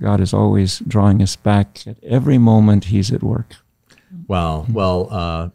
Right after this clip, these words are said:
Speaker 2: Bill, thank you so much for
Speaker 1: Thank you.
Speaker 2: being with, uh,
Speaker 1: Mm-hmm.
Speaker 2: us today.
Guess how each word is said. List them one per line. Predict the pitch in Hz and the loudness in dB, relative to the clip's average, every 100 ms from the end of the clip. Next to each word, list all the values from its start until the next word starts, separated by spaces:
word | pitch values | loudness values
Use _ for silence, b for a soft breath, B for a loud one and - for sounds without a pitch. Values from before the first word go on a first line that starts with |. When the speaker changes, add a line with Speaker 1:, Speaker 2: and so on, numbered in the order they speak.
| - | -4
Speaker 2:
Bill, | 107 104 | -2 -2
thank | 98 117 117 | -2 -4 -4
you | 117 | -4
so | - 98 | -4 -4
much | 92 95 - | -4 -4 -8
for | - 90 85 | -8 -6 0
Speaker 1:
Thank | 143 - | 0 0
you. | 127 | 0
Speaker 2:
being | 98 92 85 | 0 0 -4
with, | 85 85 82 | -6 -6 -6
uh, | 82 82 | -6 -6
Speaker 1:
Mm-hmm. | 107 | -8
Speaker 2:
us | 87 - | -10 -10
today. | - 82 82 85 85 87 85 | -12 -12 -8 -6 -6 -6 -8